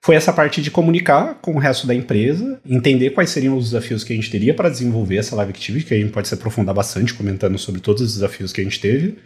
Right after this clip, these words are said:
e começar, de fato, desenvolver, assim. Então, acho que essa é a parte importante, assim. Então, isso nasceu dentro de uma mini squad, dentro do time de I O S, assim. E aí, daí pra frente, tem bastante história.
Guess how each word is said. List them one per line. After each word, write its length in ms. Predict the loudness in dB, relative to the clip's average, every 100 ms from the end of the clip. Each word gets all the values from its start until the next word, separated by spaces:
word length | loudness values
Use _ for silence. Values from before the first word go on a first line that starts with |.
| _ -20 -20 _ _ _
e 200 | 6 6
começar, 400 | 6 2 4 2
de 100 | 0
fato, 560 | 4 2 4 -2 -4 -6
desenvolver, 640 | 2 4 6 4 4 2
assim. 440 | 2 -2 -6 -10 -12 -20 _ _
Então, 1000 | -2 0 2 2 2 0 -2 -2 -4 -4 -2
acho 180 | 0
que 220 | 4 4 4
essa 360 | 2 0 2
é 20 |
a 80 | 0
parte 260 | 0 -2 -2
importante, 540 | -2 -2 -2 -4 -6
assim. 160 | -10 -6
Então, 280 | 2 4 4
isso 200 | 2 2
nasceu 300 | -2 0 0
dentro 260 | 2 2 0
de 60 |
uma 120 | 0 2
mini 200 | 2 0
squad, 460 | 2 2 0 -6 -8
dentro 420 | -2 2 2 2
do 80 | -4
time 220 | -2 0
de 80 | 0
I 100 | 2
O 100 | 2
S, 240 | 0 -2
assim. 320 | -10 -8 -8 -8
E 80 | -2
aí, 180 | 0 2
daí 200 | 0 0
pra 140 | -2
frente, 520 | -4 -6 -4 -6 -6
tem 140 | 0 2
bastante 320 | 2 2 -2
história. 400 | -4 -10 -14